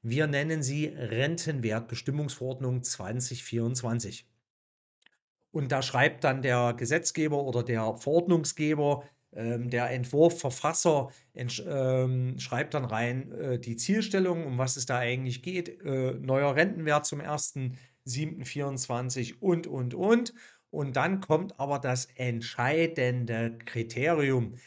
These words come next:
Was kostet denn der ganze Spaß alles, ja? Also wie viel Kohle, äh, muss die Rentenversicherung jetzt aufwenden, um die Rentenerhöhung,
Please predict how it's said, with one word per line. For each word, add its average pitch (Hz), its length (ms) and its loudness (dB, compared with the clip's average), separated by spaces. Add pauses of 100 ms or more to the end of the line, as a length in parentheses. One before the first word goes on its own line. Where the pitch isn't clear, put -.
(280)
Was 143 340 -2
kostet 190 580 4
denn 127 200 6
der 120 160 4
ganze 113 340 -2
Spaß 117 600 -2
alles, 101 320 -6
ja? 196 280 -2 (220)
Also 120 320 -2
wie 196 140 0
viel 196 240 0
Kohle, 180 600 6 (440)
äh, 135 260 -2
muss 139 360 0
die 156 120 -2
Rentenversicherung 143 840 -2
jetzt 127 260 -2
aufwenden, 139 880 0 (260)
um 143 360 0
die 123 160 2
Rentenerhöhung, 123 1200 0